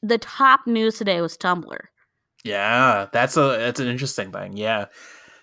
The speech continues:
Speaker 2: Which, I mean, it's like, I'm surprised they didn't do it earlier. I'm surprised that they allowed
Speaker 1: I'm surprised that they're doing it.
Speaker 2: Are you, so you're surprised that they are doing it?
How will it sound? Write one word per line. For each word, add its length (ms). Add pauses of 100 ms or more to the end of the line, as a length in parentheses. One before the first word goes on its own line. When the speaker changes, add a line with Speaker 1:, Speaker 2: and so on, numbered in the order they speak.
(280)
Speaker 2:
Which, 260
I 80
mean, 300
it's 240
like, 240 (320)
I'm 120
surprised 460
they 100
didn't 260
do 200
it 140 (360)
earlier. 520
I'm 120
surprised 460
that 140
they 100
allowed 880 (560)
Speaker 1:
I'm 220
surprised 360
that 120
they're 100
doing 360
it. 120 (720)
Speaker 2:
Are 100
you, 180
so 140
you're 120
surprised 380
that 60
they 100
are 160
doing 260
it? 160